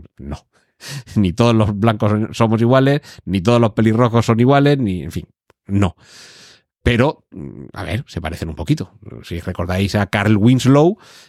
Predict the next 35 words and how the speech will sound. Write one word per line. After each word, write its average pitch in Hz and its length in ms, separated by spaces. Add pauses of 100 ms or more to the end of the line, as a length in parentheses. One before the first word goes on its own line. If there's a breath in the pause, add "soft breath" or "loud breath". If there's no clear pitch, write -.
el, 90 920
el 87 200
policía 98 480
que 101 120
aparecía 101 580
en 85 100
Cosas 104 240
de 110 80
Casa, 147 420 (440 soft breath)
es 73 140
negro, 110 360
pero 95 320
a 85 80
que 80 160
no 90 120
se 98 80
parece 107 240
nada 110 260
a - 20
Will 110 260
Smith. 87 280 (440)
Pues - 400 (120)
en 87 60
este 90 200
caso - 240
estos 95 180
dos 92 120
actores 110 420 (320)
algo 104 600
se - 160
parecen, 120 420 (440 loud breath)
pero 110 160
ya 127 120
digo, 87 320 (760 soft breath)
eh, 107 760